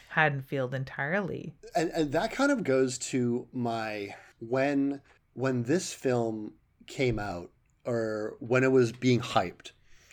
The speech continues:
Speaker 2: they had all of these "You'll never guess who's back."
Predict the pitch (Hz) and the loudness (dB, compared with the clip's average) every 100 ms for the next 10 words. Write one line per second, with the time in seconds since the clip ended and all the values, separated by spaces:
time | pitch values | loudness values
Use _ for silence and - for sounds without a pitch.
0 | - - - _ _ 127 127 123 120 117 | -18 -20 -20 _ _ 2 4 4 2 0
1 | - 123 139 156 131 120 117 - - _ | 0 6 8 8 6 2 2 -2 -10 _
2 | - 123 131 131 127 117 113 120 113 104 | -6 4 6 6 4 4 2 2 2 0
3 | - 117 110 107 110 98 78 - - | 2 4 4 2 2 0 -2 -8 -14